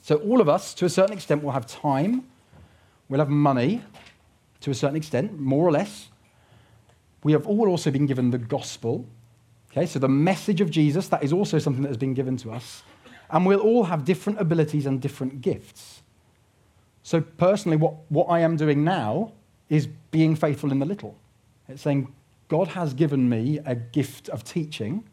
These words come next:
and I'm gonna exercise that in order to help equip people to think through how they serve God." What gifts has God given you?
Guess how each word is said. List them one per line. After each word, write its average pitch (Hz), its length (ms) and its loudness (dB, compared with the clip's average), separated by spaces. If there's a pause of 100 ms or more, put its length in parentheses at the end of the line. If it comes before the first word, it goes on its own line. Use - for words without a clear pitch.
(140)
and 139 120 -2
I'm 135 120 0
gonna 135 240 -2
exercise 135 680 -4
that 107 300 -6
in 143 100 -2
order 127 220 -4
to 123 300 -6 (480)
help 151 280 -2 (280)
equip - 560 -4
people 127 500 -2 (300)
to 151 100 -2
think 156 220 -2
through 160 120 -2
how 147 120 0
they 147 120 0
serve 165 220 -6
God." - 260 -12 (1000)
What 151 300 -2 (280)
gifts 170 280 -4
has 165 160 -2
God 165 160 -2
given 175 260 -2
you? 220 240 -8